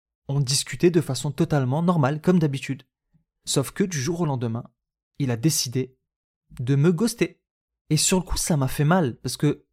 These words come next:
je me suis dit, mais c'est pas normal en fait, il y a un truc qui va pas. Donc je me suis inquiété pour lui. C'était surtout de, ça va pas, c'est pas dans son habitude, il y a quelque chose qui s'est passé. Donc j'ai commencé à, à m'inquiéter, à me dire que peut-être il lui était arrivé quelque chose,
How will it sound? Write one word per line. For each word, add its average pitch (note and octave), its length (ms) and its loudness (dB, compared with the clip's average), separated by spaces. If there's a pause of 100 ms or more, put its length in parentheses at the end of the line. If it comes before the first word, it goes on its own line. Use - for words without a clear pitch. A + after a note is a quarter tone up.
(540)
je - 100 -20
me C3+ 60 -4
suis C3 160 -6
dit, F#3 100 -2
mais F3+ 80 4
c'est - 160 -2
pas C#3 140 0
normal E3 320 4
en D#3 60 2
fait, D3 240 -2
il - 20 -4
y D3+ 40 -2
a A#2+ 40 -2
un - 20 -6
truc - 200 -10
qui - 120 -6
va C#3 120 0
pas. F3+ 260 -2 (640)
Donc C3+ 120 -2
je B2 60 0
me C#3+ 60 4
suis G#3 160 4
inquiété D#3+ 360 0
pour D#3+ 200 4
lui. C#3+ 200 -8 (280)
C'était - 160 -10
surtout D3+ 320 -2
de, B2+ 220 0 (840)
ça - 300 -6
va C3+ 140 -2
pas, F3+ 140 2
c'est C#3+ 120 -4
pas D#3+ 140 2
dans D#3 100 2
son D3 200 0
habitude, C3+ 420 -2
il - 40 -8
y B2 40 -4
a A#2 40 -4
quelque B2 180 -6
chose - 180 -4
qui - 80 -6
s'est C3+ 160 -2
passé. - 320 -2 (960)
Donc - 120 -20
j'ai - 220 -6
commencé C#3 540 2
à, B2 160 4
à - 200 -8
m'inquiéter, D#3 640 0
à F#3+ 60 4
me C3 80 2
dire B2+ 180 -4
que - 80 -6
peut-être C3+ 380 -4
il B2+ 80 -2
lui A#2+ 60 0
était A#2+ 140 -2
arrivé B2+ 280 -2
quelque A#2+ 260 -6
chose, F3+ 560 -2